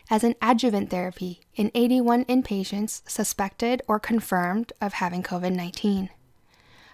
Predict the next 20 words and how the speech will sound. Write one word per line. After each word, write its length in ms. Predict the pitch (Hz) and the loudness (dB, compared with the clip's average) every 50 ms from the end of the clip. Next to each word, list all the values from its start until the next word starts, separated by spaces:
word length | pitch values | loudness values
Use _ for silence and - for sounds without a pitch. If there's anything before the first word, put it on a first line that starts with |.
| _ | _
The 80 | - 208 | 2 4
recommendation 720 | 202 202 202 - 214 214 208 196 202 202 202 - 214 208 | 4 4 4 4 4 4 6 4 4 2 2 2 0 0
was 160 | 208 208 196 | 0 0 0
against 640 | 202 190 - - 196 190 214 226 226 - - - | -2 -2 -2 -2 0 2 2 2 0 0 -2 -4
the 180 | - 202 - - | -4 -4 -2 0
high-dose 420 | 214 214 254 247 262 240 233 - | 0 0 2 2 2 2 0 -2
regimen 420 | - 180 175 180 180 175 175 175 - | -4 -6 -4 -4 -2 -2 -2 -4 -6
of 120 | - 190 | -8 -8
six 280 | - - 208 196 - - | -6 -4 -6 -6 -6 -4
hundred 300 | - 196 185 180 180 180 | -4 -2 -2 -2 -2 -2
milligrams. 640 | 185 208 233 214 202 175 170 170 175 196 - - - _ _ _ _ - - - - - - | 0 0 0 0 -2 -6 -10 -10 -12 -16 -18 -20 -20 _ _ _ _ -20 -20 -20 -20 -20 -6
The 100 | - - | -2 2
low 240 | 214 208 208 208 226 | 4 6 6 6 6
statistical 540 | 233 - - 226 - 220 214 - - 233 233 | 6 4 0 -2 -2 -2 -4 -4 -4 -6 -4
power 260 | - - 190 180 180 | -2 0 2 2 2
of 80 | 180 190 | 0 -2
the 80 | 185 | -4
study 300 | 185 - - 180 180 180 | -8 -6 -6 -6 -4 -6
prevented 460 | - - 202 190 190 190 196 - - - | -6 -6 -6 -4 -2 -2 -2 -4 -6 -4
conclusions 680 | - 220 220 - - 277 277 262 277 269 277 277 | -4 -4 -2 0 0 0 0 2 2 2 2 0